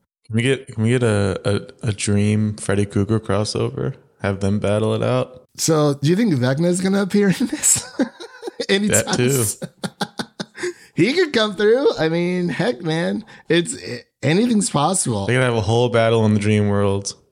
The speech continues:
Speaker 1: just like the battle against Lucifer, which was basically a Pokemon duel.
Speaker 2: Pretty much. Uh, that, that was, we'll definitely talk about that for sure. But yeah, man, the, the, this entire world, like, it made me, you know, believe that this world was real.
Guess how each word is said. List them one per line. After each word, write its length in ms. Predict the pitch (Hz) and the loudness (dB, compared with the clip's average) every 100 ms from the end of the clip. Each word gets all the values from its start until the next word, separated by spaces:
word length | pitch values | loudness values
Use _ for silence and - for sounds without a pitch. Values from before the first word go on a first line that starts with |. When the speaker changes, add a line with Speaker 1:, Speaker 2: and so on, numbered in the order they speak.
| _ | _
Speaker 1:
just 200 | - 101 | -8 -2
like 200 | 110 107 | -2 -2
the 380 | - 101 98 98 - _ _ _ - | -2 0 0 -4 -12 _ _ _ 0
battle 260 | 101 107 | 2 4
against 300 | 107 107 - | 4 2 2
Lucifer, 420 | 110 101 - 98 | 0 0 0 -2
which 140 | 95 - | 0 -2
was 100 | 98 | -2
basically 360 | 107 98 104 | 0 0 0
a 40 | 98 | -2
Pokemon 560 | - 101 104 98 104 | 0 0 0 0 0
duel. 400 | 107 104 104 107 - _ _ _ _ _ _ | -2 0 0 -2 -8 _ _ _ _ _ _
Speaker 2:
Pretty 280 | 160 202 196 | -2 0 0
much. 500 | 151 151 101 - - - | 0 0 -2 -6 -6 -8
Uh, 120 | 101 | -6
that, 440 | 143 139 165 165 147 | 0 2 2 2 0
that 360 | 123 131 151 139 | 0 2 2 2
was, 480 | 139 127 113 - - | 2 2 0 -2 -2
we'll 380 | 131 120 135 143 | -2 0 0 2
definitely 340 | 135 117 104 | 0 0 -2
talk 220 | - 104 | -4 -4
about 220 | 101 101 | -4 -8
that 220 | 95 95 - | -8 -12 -10
for 100 | 107 | -6
sure. 340 | - 98 98 | -4 -6 -8
But 260 | 98 104 - _ - - | -6 -8 -8 _ -20 -12
yeah, 180 | - 170 | -2 0
man, 180 | 165 143 | 2 0
the, 180 | 147 156 | -2 -4
the, 300 | 143 180 196 - | -4 0 0 0
this 180 | 143 139 | -2 -2
entire 380 | 143 - 214 143 | -4 -2 0 2
world, 240 | 131 127 | 2 2
like, 220 | 120 120 | 0 -2
it 280 | 143 123 - | -4 -4 -4
made 320 | 131 151 143 | 0 0 0
me, 260 | 139 131 120 | 0 0 0
you 160 | 123 | 0
know, 160 | 123 107 | -2 -2
believe 380 | 104 117 131 135 | -2 0 2 2
that 140 | 110 | -2
this 180 | 104 - | -8 -4
world 280 | 120 123 98 | 0 0 -2
was 140 | 107 | -6
real. 560 | 117 175 185 165 143 | 0 2 2 2 0